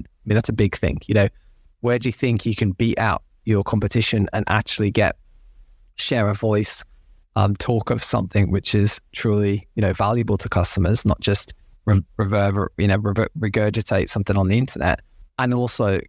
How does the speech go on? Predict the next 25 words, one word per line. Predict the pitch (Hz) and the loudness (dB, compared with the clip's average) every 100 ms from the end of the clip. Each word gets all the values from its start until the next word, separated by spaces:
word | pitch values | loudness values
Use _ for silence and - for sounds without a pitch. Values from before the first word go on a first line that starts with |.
| - | -4
get | 110 | -2
them | - 104 92 - | 0 0 -2 -2
interested | 123 110 - 104 98 | -2 0 0 0 -2
to | - | -2
talk, | - 101 - | 0 0 0
talk | - 107 101 | -2 0 0
to | - | -2
you. | 107 127 - _ - | -2 0 -4 _ -8
And | 135 151 | -2 -2
that | 180 | -2
will | 214 220 202 | -2 -2 -4
typically | - 147 156 131 113 | -4 -4 0 0 0
start | - - 110 110 - _ - | -2 -2 0 0 -4 _ -4
with | 110 | -2
what | 110 - | 0 0
you | 107 107 _ _ 107 | 0 -2 _ _ 0
alluded | 110 107 | 0 0
to | - 104 | -2 -2
before, | 90 - 104 | -4 -2 0
Yanni, | 120 110 104 98 | 0 0 0 2
like, | 98 101 - | 0 -2 -2
um, | 104 104 101 _ _ - - - - | 0 2 0 _ _ -20 -20 -18 -2
the, | 107 101 78 - - | 0 0 -2 -8 -4
the | 110 | -2
why, | 98 101 98 135 196 | 0 0 0 0 -4